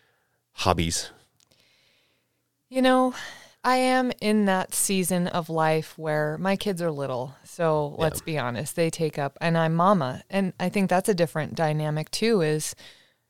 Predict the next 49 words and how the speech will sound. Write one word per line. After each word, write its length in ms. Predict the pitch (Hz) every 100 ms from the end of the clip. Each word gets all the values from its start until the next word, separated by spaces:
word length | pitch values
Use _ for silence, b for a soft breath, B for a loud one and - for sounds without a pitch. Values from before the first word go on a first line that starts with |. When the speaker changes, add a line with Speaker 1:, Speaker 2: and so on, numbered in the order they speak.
| _ _ _ _ _ _ _ _
Speaker 2:
as 380 | 180 170 160 - -
a 60 | 160
woman 420 | 170 226 214 165
in 160 | 156
this 200 | 151 147
field, 320 | - 160 156 -
I'm 180 | 180 196
still 300 | - 190 170
the 80 |
mama. 560 | 160 165 202 160 143 151 - -
Speaker 1:
Mm-hmm. 260 | 87 82 80 - -
Speaker 2:
So 160 | - 175
I 100 | 165
have 280 | 170 165 156
that, 320 | 165 180 - _ _
I, 180 | 175 175 185
I 120 | 180
have, 460 | 175 170 170 - _ _ _ _ _ _ _ _ _ _ _ _ _ _ _ _ _
I 80 | 190
don't 140 | 196 196
know, 100 | 190 -
I 80 | 180
don't 180 | 196 190 _
mean 320 | 185 196 185 180
to 140 | -
sound, 320 | - 175 165
like, 180 | 160 151
offensive 600 | 156 - 214 220 175 151
or 80 | 156
anything 300 | 165 165 170
like 160 | 160 156
that, 160 | 170
but 180 | - - -
it's 180 | 190
a 60 | 247
different 360 | 226 302 269 208
dynamic 400 | 180 165 151 151
for 120 | 165
dads 320 | 151 143 147
and 140 | 165
moms, 400 | 180 214 139 -
Speaker 1:
Yeah. 140 | 170 165
Speaker 2:
especially 480 | 175 - 165 - 180
when 180 | 175
they're 240 | 170 160 156
little, 420 | 160 196 226 175
little. 440 | 147 143 151 180 -
Speaker 1:
For 60 |
sure. 280 | - 82 85